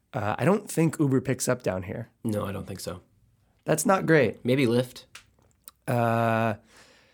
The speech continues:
Speaker 1: I don't have a joke for it. Damn it.
Speaker 2: <laughs> They scoot in and out. Again, I use the word scoot, which is probably not the right term, but they, they, they steam is the right term.
Speaker 1: Nah, let's
Speaker 2: It
Speaker 1: go with scooting. I
Speaker 2: All right,
Speaker 1: like
Speaker 2: they, they're
Speaker 1: scooting.
Speaker 2: scooting. They, they steam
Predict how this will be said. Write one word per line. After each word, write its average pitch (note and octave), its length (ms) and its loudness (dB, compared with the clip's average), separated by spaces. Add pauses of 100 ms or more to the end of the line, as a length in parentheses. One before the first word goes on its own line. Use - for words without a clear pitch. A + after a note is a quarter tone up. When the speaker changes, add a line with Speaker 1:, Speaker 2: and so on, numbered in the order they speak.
(1300)
Speaker 1:
I B2 80 -4
don't G#2+ 100 -4
have E2 100 -6
a F2 40 -12
joke D#2 260 -10
for F2 160 -6
it. D#2+ 100 -10 (220)
Damn - 260 4
it. - 80 -2
Speaker 2:
<laughs> - 640 0 (1120)
They C#3 360 4
scoot G#3 360 4
in E3 80 6
and C#3+ 100 8
out. A#2+ 320 6
Again, G#2 280 0
I A2+ 40 4
use B2+ 140 4
the C#3 80 -2
word A#2+ 180 4
scoot, - 280 0
which G2 120 -4
is F#2+ 80 -4
probably G#2 240 2
not F#2 120 0
the G2 60 -4
right F#2 160 0
term, G2 180 -4
but F#2+ 80 -6
they, A2 80 2
they, A#2 260 4 (680)
they A#2 80 2
steam G2 600 4
is F2+ 140 -4
the G2 120 -10
right F#2+ 220 0
term. F2+ 320 -6 (120)
Speaker 1:
Nah, F2 180 -2
let's A#2+ 140 2
Speaker 2:
It A#2+ 40 -12
Speaker 1:
go C#3 100 4
with A#2 100 2
scooting. B2 500 -2
I A#2 40 2
Speaker 2:
All A2 60 6
right, A#2 80 6
Speaker 1:
like A2+ 100 2
Speaker 2:
they, A2 80 6
they're B2 160 8
Speaker 1:
scooting. A2 460 4
Speaker 2:
scooting. - 60 -20 (400)
They, A#2+ 280 4
they E3 220 4
steam G2+ 420 2